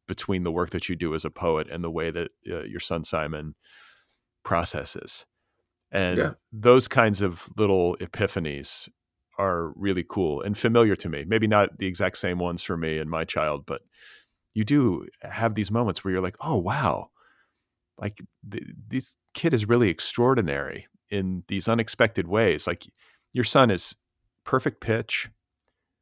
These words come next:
Speaker 2: Mm-hmm.
Speaker 1: incredible memory, recall.
Speaker 2: Yeah, he does.
Speaker 1: You know, so just like this,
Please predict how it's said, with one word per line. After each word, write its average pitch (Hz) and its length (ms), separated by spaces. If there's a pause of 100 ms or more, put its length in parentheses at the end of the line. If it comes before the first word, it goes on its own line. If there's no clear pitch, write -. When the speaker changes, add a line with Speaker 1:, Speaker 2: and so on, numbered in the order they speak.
Speaker 2:
Mm-hmm. 98 260
Speaker 1:
incredible 110 1040 (600)
memory, 92 560 (200)
recall. 92 600 (120)
Speaker 2:
Yeah, 87 80 (380)
he 85 80
does. - 340 (140)
Speaker 1:
You 110 100
know, 90 160
so 123 200
just 143 220
like 139 160
this, - 420